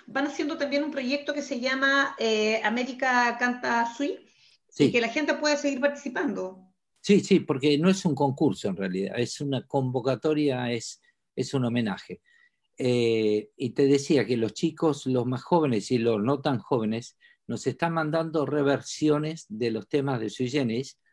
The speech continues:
Speaker 2: al sitio, ponen hashtag América Canta Sui, lo suben primero, si quieren, a su Instagram o a su YouTube, pero poniendo el hashtag, y nosotros después nos comunicamos con ellos y lo subimos a nuestro sitio, que es hashtag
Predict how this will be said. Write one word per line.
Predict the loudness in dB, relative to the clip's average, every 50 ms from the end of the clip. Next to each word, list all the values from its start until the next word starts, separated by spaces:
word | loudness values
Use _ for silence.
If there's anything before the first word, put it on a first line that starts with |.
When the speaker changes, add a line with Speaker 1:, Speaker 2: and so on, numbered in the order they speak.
| _ _
Speaker 2:
al | -4 -4 -2
sitio, | -4 -2 -2 -2 0 2 2 0 2
ponen | 2 0 0 0 -2
hashtag | -4 -6 -8 -8 -8 -6 _ -2 -2 -2 -4 -6 -6
América | -4 -2 -2 -2 -2 -2 -2 -2
Canta | -2 -2 -4 -4 -4 -6
Sui, | -6 -4 -2 -2 -2
lo | -2 -4 -6
suben | -4 -2 -2 -2 -2 -4 -6
primero, | -6 -4 -4 -2 -4 -4 -6 -8 _ _ _ _ _ _
si | -12 -10 -6 -4
quieren, | -4 -4 -2 -4 -4
a | -6
su | -6 -2 -2 0
Instagram | 0 -2 -2 -4 -4 -2 -2 -2 -2 -4 -4 -6
o | -6 -8
a | -10
su | -10 -8 -6 -6
YouTube, | -4 -4 -4 -6 -4 -2 -2 -2 -2 -4 -10 _ _ _ _ _ _ _ _ _
pero | 0 0 2 2 0
poniendo | 0 0 0 2 2 2 2 2 0
el | -2
hashtag, | -4 -8 -12 -4 -2 -2 -2 -2 -4 -4
y | -4 -2
nosotros | -2 -2 0 0 -2 -2 0 -2 -6 -6 -8 _ _ _ _ _ _ _
después | -8 -8 -2 2 2 2 2 0 -6 -12 -10
nos | -8 -8 -8 -6
comunicamos | -6 -4 -2 -2 -2 -2 -2 -4 -4 -4 -4
con | -4 -2 0
ellos | 0 0 0 -2 -4 -4 -8 -12 _ _ _ _ _ _ _ _ _ _ _
y | -4 -2
lo | -2 -2
subimos | -2 -2 0 0 0 0 -2 -2 -2 0
a | 0
nuestro | 0 0 -2 -4 -4 -6 -6
sitio, | -6 -6 -6 -6 -6 -4 -4 -4 -6 -6 -8 _ _ _ _ _ _
que | _ -4 -4
es | -4 -6 -10 -18 _ _ _ _ _ _ _
hashtag | -8 -8 -8 -8 -6 -4 -4 -4 -4 -6 -12